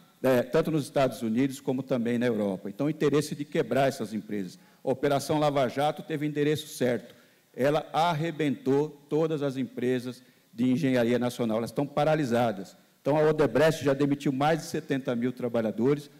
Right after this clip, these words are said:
por conta disso. Então, em lugar nenhum do mundo, você destrói uma empresa por causa de denúncia de corrupção. Tem denúncia de corrupção, você apura, pune as pessoas, mas a empresa é pe-, é preservada porque ela é de estratégia de desenvolvimento. Então, nós,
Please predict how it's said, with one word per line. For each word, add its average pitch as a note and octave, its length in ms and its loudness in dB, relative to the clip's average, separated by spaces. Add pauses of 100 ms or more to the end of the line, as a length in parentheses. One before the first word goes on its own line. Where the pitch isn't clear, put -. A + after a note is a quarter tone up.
(140)
por C3 140 -4
conta D3 320 0
disso. A#2 380 -6 (400)
Então, D#3+ 280 0
em E3+ 120 0
lugar F3 300 4
nenhum F#3+ 340 0
do D3+ 120 2
mundo, D3 520 2
você C3+ 320 -2
destrói C#3+ 380 0
uma C#3 140 2
empresa C#3 360 2
por C#3+ 160 -4
causa C3+ 400 0 (240)
de C#3 80 -2
denúncia B2+ 440 2
de B2 60 -10
corrupção. A#2 640 -6 (340)
Tem C#3 120 -2
denúncia C3 300 2
de C3+ 80 2
corrupção, D3 520 2
você F3+ 240 -2
apura, E3+ 640 2 (180)
pune D3+ 220 4
as C3 100 2
pessoas, D3+ 600 -2 (280)
mas C3+ 180 0
a C#3 60 2
empresa C#3 360 0
é - 20 2
pe-, C3 300 -4
é C3 80 -2
preservada C3 840 0 (280)
porque - 280 -4
ela C#3 360 2
é D3 100 -2
de C3+ 80 -6
estratégia B2 760 -2
de B2+ 80 -4
desenvolvimento. A2 800 -4
Então, B2 160 -6
nós, D3 160 -2